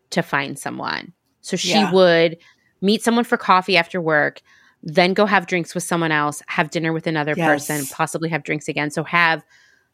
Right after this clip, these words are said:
Speaker 1: two, three, four Tinder dates
Speaker 2: Mm-hmm.
Speaker 1: every day for months until she found him.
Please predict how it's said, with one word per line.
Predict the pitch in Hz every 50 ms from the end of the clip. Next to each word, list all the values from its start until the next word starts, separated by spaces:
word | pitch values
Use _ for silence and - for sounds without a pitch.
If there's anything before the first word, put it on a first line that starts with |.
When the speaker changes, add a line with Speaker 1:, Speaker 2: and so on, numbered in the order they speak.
| _ -
Speaker 1:
two, | - 285 302 269 240 220
three, | - - 262 269 233 214 202
four | - - 240 226 214 185
Tinder | 175 - - 220 226 208 214 202
dates | 180 185 165 160 165 170 156 160 165 147
Speaker 2:
Mm-hmm. | 170 170 175 175 - -
Speaker 1:
every | 202 208 220 220 214 202 208 226 240 247 240 233 233 233 226 _ _ _ _ _ _ _ 165 - _ _
day | - - 170 160 151 139 131 117 - - 180 - _ _ _ _ - - _ _ _ _ _ _
for | _ _ - 214 214 226 233
months | 220 208 175 160 147 147 147 - - - -
until | 175 170 165 - 175 160
she | - - 170 156
found | - 151 143 - 139 -
him. | - 104 80 - - - 190